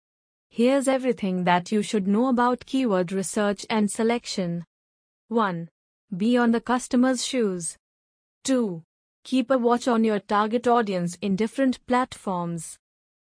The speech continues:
Three. Find out the search volume and compare them. Four. Google can be a big help. Five.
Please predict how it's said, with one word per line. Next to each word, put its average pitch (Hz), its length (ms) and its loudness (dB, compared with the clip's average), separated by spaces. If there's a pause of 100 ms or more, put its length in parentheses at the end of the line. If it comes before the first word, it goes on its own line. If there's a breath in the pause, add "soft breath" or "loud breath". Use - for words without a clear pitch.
(120)
Three. 185 460 -4 (420)
Find 262 440 2
out 240 200 2
the 233 80 0
search 240 380 0
volume 226 560 2
and 185 220 -2
compare 214 480 2
them. 185 480 -2 (640)
Four. 190 640 -2 (440)
Google 269 380 0
can 226 240 2
be 220 120 2
a 214 80 2
big 240 220 0
help. 220 440 0 (760)
Five. 190 600 0